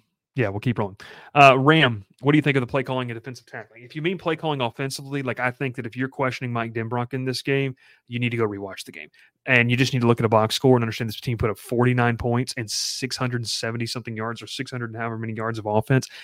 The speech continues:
It's not the offense's fault. Like, it's not. And if you're trying to nitpick and you're trying to highlight Caleb Jackson drop pass, Chris Hilton,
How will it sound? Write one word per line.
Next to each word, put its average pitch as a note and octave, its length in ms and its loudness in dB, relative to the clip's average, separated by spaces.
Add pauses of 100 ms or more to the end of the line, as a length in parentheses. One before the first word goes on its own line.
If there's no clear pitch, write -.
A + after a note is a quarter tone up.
It's B2+ 200 2
not A2+ 220 6
the - 60 6
offense's G#2+ 420 2
fault. - 220 -10 (500)
Like, C3+ 140 8
it's - 140 4
not. B2 360 4 (260)
And C#3+ 80 4
if C3 80 0
you're A#2+ 80 2
trying A#3 360 8
to F3+ 60 6
nitpick D#3 480 0
and A#2 80 -8
you're G#2+ 60 -12
trying C#3 280 2
to D3 80 -2
highlight A#2+ 380 0
Caleb A#2 240 -2
Jackson A2+ 280 -4
drop A2 220 0
pass, C#3 240 2
Chris A#2+ 160 -4
Hilton, C3 180 0